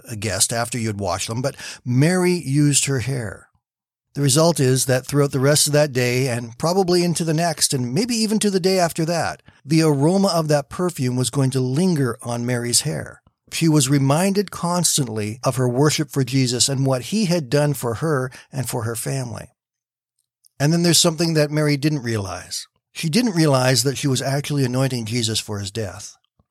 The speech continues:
What we know as Easter weekend was, in fact, the Passover time for the Jews. And during Passover, a lamb was taken and was sacrificed. This lamb was to be perfect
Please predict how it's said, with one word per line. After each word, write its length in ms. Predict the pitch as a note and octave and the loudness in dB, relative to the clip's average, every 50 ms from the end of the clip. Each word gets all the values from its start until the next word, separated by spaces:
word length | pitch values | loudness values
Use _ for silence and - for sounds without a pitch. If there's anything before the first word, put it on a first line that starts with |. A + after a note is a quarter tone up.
| _ _ _ _ _ _ _ _ - | _ _ _ _ _ _ _ _ -4
What 140 | D#3 D#3 D3 | -2 0 2
we 120 | E3 G#3+ | 2 2
know 180 | G3+ F3+ E3+ D3+ | 4 4 4 4
as 140 | C#3+ A#2+ C#3+ | 4 4 4
Easter 280 | D#3 D3 - - C#3 | 4 4 2 2 0
weekend 500 | B2 B2 C#3+ C#3+ C3+ - G#2+ G#2 A2 A2 | -2 0 0 -2 -2 -2 -6 -6 -6 -6
was, 160 | A#2 B2 B2 B2 | -6 -6 -6 -6
in 100 | A#2+ A2 | -8 -8
fact, 240 | - B2 A#2+ A#2+ | -6 -6 -6 -6
the 80 | - B2+ | -8 -8
Passover 640 | A#2+ - C#3 C#3+ C#3+ C3+ - - C3+ G#2+ A#2 A2 | -8 -6 -6 -4 -2 -2 -2 -2 -2 -4 -8 -8
time 360 | A2 - - A#2+ G#2 G2+ G2+ G2 | -10 -10 -10 -10 -12 -12 -10 -12
for 120 | - G#2 | -12 -12
the 80 | G#2+ G2+ | -12 -12
Jews. 480 | G2 A2 A#2+ A2 G2 F2+ F2+ - - - - - - | -10 -10 -8 -8 -8 -8 -8 -10 -12 -12 -14 -12 -6
And 200 | C3+ C3+ C3+ B2+ | -2 -2 0 2
during 260 | D3 D3+ E3 E3+ D#3 | 4 4 4 2 2
Passover, 680 | - D#3 D3 D3 D3 C#3 - C#3+ A#2+ A#2+ A#2 A#2+ B2+ C#3 | 2 2 4 4 4 4 4 2 0 0 -2 -2 -4 -2
a 120 | C3+ C#3+ | 0 0
lamb 360 | C3+ B2 B2 C3 C#3+ D3 D3 C#3+ | 0 0 0 0 0 0 0 0
was 160 | C#3 C3 - | 2 2 2
taken 340 | - A#2+ A2+ A2 - B2+ B2 | 0 0 -4 -4 -4 -4 -4
and 140 | B2+ B2 B2+ | -4 -2 -2
was 120 | B2+ B2 | 0 0
sacrificed. 1040 | - C#3+ C#3 C#3+ C#3+ - E3 D3+ - - A2+ G#2 G#2+ A2+ A2+ - - - D#3+ D3+ C3 | 0 2 0 -2 -2 -2 -4 -6 -6 -4 -6 -6 -4 -4 -4 -4 -6 -6 -12 -10 -4
This 200 | D3 D3+ - D3+ | -2 0 0 2
lamb 180 | C#3+ C#3 C#3 C#3 | 2 2 2 2
was 160 | C3+ B2+ - | 2 0 0
to 80 | - | -2
be 80 | C#3+ C#3+ | -4 -6
perfect 520 | C3 - E3 D#3 - - - - - - | -4 -4 -6 -6 -6 -8 -12 -16 -16 -20